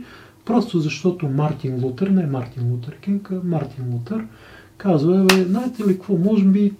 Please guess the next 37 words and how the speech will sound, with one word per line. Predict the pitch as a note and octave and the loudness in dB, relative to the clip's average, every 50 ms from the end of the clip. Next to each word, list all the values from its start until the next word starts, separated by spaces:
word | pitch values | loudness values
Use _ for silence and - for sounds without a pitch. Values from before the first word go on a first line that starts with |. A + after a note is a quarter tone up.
| - - - | -14 -16 -6
протестантството | - E3+ E3 - - D#3 - - - F#3+ F#3+ F#3 - - - F3+ | -4 -4 -4 -4 -10 -14 -10 -2 0 2 2 0 -2 -6 -4 -4
е | D#3+ | -4
по-адекватно." | D3+ - - D#3+ D3 D3 C3+ C3 B2+ A#2+ - - - C#3 - - C#3+ D#3 E3+ D#3+ | -4 -4 -6 -4 -2 -2 -2 -4 -6 -8 -10 -14 -18 -18 -18 -12 -8 -8 -8 -8
Той | - - G3+ G#3 - - - - - - | -8 -8 -8 -8 -8 -14 -20 -20 -16 -6
измисля | - A3 G#3+ G3+ G3+ G3 E3 - - C#3+ C#3 | -4 0 2 4 6 6 4 4 0 -4 -2
нов | C#3 C#3+ D3 C3+ - - - - - - - - - - - - - - - | 0 0 0 -2 -2 -8 -14 -20 -20 -20 -20 -20 -20 -20 -20 -20 -10 -6 -4
вид | C3 C#3 C#3 - - - - - - - | -2 0 -2 -2 -4 -10 -16 -18 -20 -10
християнство | - B2+ A#2+ A#2+ A#2 - - F3 F#3+ A3+ G3+ - - - | -6 -6 -4 -4 -6 -4 -2 0 0 2 0 0 -2 -4
и | C3 | -4
ново | B2 C3+ D3 D#3 D#3+ D3+ C3+ | -2 0 2 2 2 2 0
тълкуване | A#2+ - B2 A#2 A#2 - - D3 C3+ B2+ B2 B2 | -4 -4 -4 -4 -2 0 0 0 2 2 2 0
на | A#2 A#2 | 0 0
християнство | A#2 D3 D3 E3+ E3 - - - B3 B3 B3 A#3 A3 - - F3+ | -2 -2 -4 -4 -4 -6 -6 -4 0 2 2 0 0 0 -2 0
и | D#3+ D#3+ D3+ C#3 | 0 0 -2 -4
бам, | D3 D3+ D3+ E3+ F#3 B3+ C4 B3+ A#3+ A#3+ A3+ | -6 -6 -6 -2 0 0 2 2 4 4 4
и | G#3 | 2
се | - - F#3 F#3 | 2 0 0 0
започват | F#3 F#3+ - - G3 F#3+ - - - - | 0 0 0 0 -2 -2 -2 -8 -2 0
едни | F3+ E3+ D#3+ | 2 2 2
безкрайни | D3 C3+ C3 A#2+ - - D#3 C#3 C3+ C3+ B2+ B2+ B2+ | 2 0 -4 -6 -6 -8 -8 -6 -6 -6 -6 -6 -6
войни, | B2 B2+ C3 C#3+ E3+ G3 A3 A3 - - - - - - - - - | -6 -6 -4 0 0 0 -2 -2 -8 -12 -18 -20 -20 -20 -20 -20 0
които | - F#3 F3 F3 - D3 | 2 2 2 4 2 0
умират | C#3 D3+ E3 F3 D#3+ D3+ C#3 C3 | 2 4 4 4 4 4 0 0
десетки | C3+ B2 - - D3+ - - - - C3 | -4 -4 -4 -6 -6 -6 -8 -12 -10 -8
милиони | B2 B2+ B2 B2 A#2+ A#2 A#2 A#2 A#2 | -6 -4 -2 -2 -2 0 -2 -2 -4
хора | - - - G3+ G#3+ A3 A3 | -6 -4 -4 -2 0 0 2
и | G#3+ | 2
Европа | G3+ F#3+ F#3 F#3+ - - - F3 | 2 2 2 0 -2 -2 -2 -2
не | E3+ E3 | 0 0
може | E3 E3 E3 | 0 0 0
да | D#3+ - | -2 -4
се | - | -6
възстанови | D3 C#3+ - - - - D3 D3 D3 D3+ | -8 -8 -10 -10 -8 -6 -4 -2 -2 -2
от | C#3+ C3+ C#3+ | -4 -4 -6
тях | - D3 B2+ A#2+ | -8 -10 -10 -10
триста | - - - B2 A#2+ - - | -12 -14 -14 -14 -16 -16 -16
години. | C#3 C#3 C3+ C#3 C#3+ D#3 | -14 -14 -12 -14 -14 -16